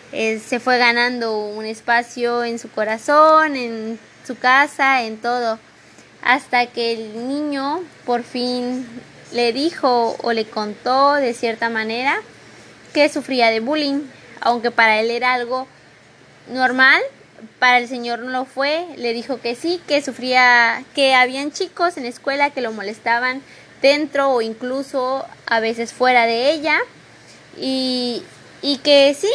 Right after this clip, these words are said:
que no había ningún problema. Entonces, lo que el señor hizo fue así, normalmente comprarle unos tenis, intentar cambiar su aspecto,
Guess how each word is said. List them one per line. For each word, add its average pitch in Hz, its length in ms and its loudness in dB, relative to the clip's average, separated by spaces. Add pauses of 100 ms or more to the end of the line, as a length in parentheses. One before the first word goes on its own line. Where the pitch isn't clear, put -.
(100)
que 392 100 0
no 339 80 0
había 339 180 0
ningún 262 300 -4
problema. 208 440 -2
Entonces, 247 540 -2
lo 262 220 2
que 240 100 0
el - 100 0
señor 247 320 -4
hizo 311 320 0
fue 233 580 -4 (760)
así, 240 460 -6 (440)
normalmente 214 800 -6 (140)
comprarle 208 420 -2
unos 208 240 -10
tenis, 277 420 -4 (1200)
intentar 220 480 -4
cambiar 220 300 -4
su - 80 -14
aspecto, 262 640 -6